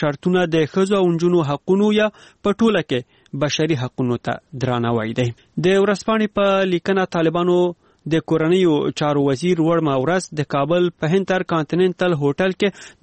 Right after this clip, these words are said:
د ځانمرګو بریدګرو، چې دوی یې استشهادیان یا فدایان بولي، له کورنیو سره د لس لس زره افغانیو نقدي مرسته کړې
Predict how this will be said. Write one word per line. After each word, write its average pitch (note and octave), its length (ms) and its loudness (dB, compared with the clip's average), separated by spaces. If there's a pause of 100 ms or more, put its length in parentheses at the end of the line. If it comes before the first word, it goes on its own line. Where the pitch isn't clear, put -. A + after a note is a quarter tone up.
د D3+ 160 2
ځانمرګو E3 600 0
بریدګرو، C#3 500 0 (380)
چې D3 80 -2 (180)
دوی E3+ 140 0
یې D3 200 0
استشهادیان C3+ 840 -2 (380)
یا C3+ 180 0
فدایان D#3+ 500 0
بولي، F#3+ 240 0 (320)
له C#3+ 80 0 (140)
کورنیو D#3 420 2
سره E3 240 0
د C#3 160 0
لس E3 260 -2
لس C#3+ 220 0
زره D3 240 0 (360)
افغانیو C#3+ 500 0
نقدي B2+ 380 0
مرسته C3+ 460 -4 (180)
کړې B2 220 0